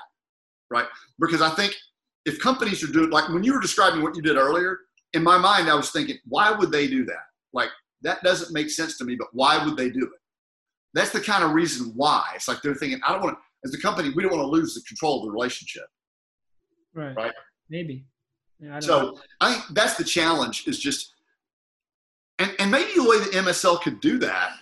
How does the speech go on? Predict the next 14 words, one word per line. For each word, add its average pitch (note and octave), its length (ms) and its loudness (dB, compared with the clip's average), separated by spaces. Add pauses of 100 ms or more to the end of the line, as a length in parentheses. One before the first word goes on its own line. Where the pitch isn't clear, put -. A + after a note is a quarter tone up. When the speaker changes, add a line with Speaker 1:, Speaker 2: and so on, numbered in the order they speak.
(120)
Speaker 1:
is - 140 -14
demonstrate C3+ 800 -2
to A#2+ 80 -12
the B2 80 -10
company A2 580 -6 (840)
that D3 260 0 (920)
they F3+ 200 6
are D3+ 240 4
acting D3 340 2
in C3+ 100 -2
the B2+ 80 0
company's B2+ 400 -4
best A#2+ 240 -4
interest C#3 320 -6